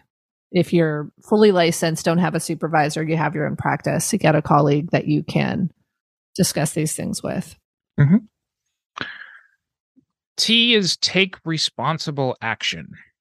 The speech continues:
Speaker 2: And again, I'm gonna come back to this phrase of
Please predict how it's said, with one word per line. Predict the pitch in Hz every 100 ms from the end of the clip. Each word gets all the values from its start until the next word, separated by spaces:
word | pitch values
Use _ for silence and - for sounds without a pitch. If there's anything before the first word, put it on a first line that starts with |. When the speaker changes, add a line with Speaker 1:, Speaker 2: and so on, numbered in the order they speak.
| _ _
Speaker 2:
And | - 113 110 107 107 101 -
again, | 92 - 165 165
I'm | 131 110
gonna | 104
come | - 117
back | 107 120
to | 101
this | 110
phrase | - 101 101 92
of | 92 87